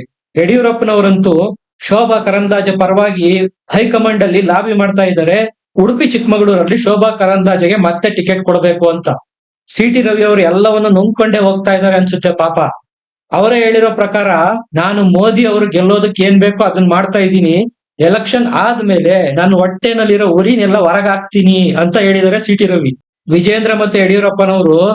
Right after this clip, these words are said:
ಮೈಸೂರಿಂದ ಪ್ರತಾಪ್ ಸಿಂಹಗೆ ಟಿಕೆಟ್ ಮಿಸ್ ಆಗೋದೇ ಆದ್ರೆ ಯದುವೀಂದ್ರ ಒಡೆಯರ್ ಅವರನ್ನ ಕಣಕ್ಕಿಳಿಸೋಣ, ಅನಾಯಾಸವಾಗಿ ಆ ಕ್ಷೇತ್ರನ ನಾವು ಗೆಲ್ಲಬಹುದು ಅನ್ನೋ ಆಫರ್ ಸಹ ಹೈಕಮಾಂಡ್ ಮುಂದೆ ಇಟ್ಟಿದ್ದಾರೆ.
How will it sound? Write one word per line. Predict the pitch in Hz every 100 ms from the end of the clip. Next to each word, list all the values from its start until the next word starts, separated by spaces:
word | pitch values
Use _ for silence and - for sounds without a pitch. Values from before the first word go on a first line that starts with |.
| 214 _ _ -
ಮೈಸೂರಿಂದ | 190 214 240 220 202
ಪ್ರತಾಪ್ | 180 170 170 214 202
ಸಿಂಹಗೆ | 208 196 196 190
ಟಿಕೆಟ್ | 190 190 190 170
ಮಿಸ್ | 196 196
ಆಗೋದೇ | 180 185 196 196
ಆದ್ರೆ | 175 180 156 180 175 - _ _ -
ಯದುವೀಂದ್ರ | 185 226 226 220 220
ಒಡೆಯರ್ | 165 180 208 214
ಅವರನ್ನ | 180 185 180 202 233
ಕಣಕ್ಕಿಳಿಸೋಣ, | 185 185 185 185 185 170 175 165 120 - -
ಅನಾಯಾಸವಾಗಿ | 175 220 233 233 226 196 190 196
ಆ | 196
ಕ್ಷೇತ್ರನ | 196 214 220 208 202
ನಾವು | 185 180 247
ಗೆಲ್ಲಬಹುದು | - 214 240 190 185 165 165 175 160 131 _ _ - 180
ಅನ್ನೋ | 226 220
ಆಫರ್ | 185 240 240
ಸಹ | - 208
ಹೈಕಮಾಂಡ್ | 233 240 196 190 208 214
ಮುಂದೆ | 208 202
ಇಟ್ಟಿದ್ದಾರೆ. | 208 208 196 185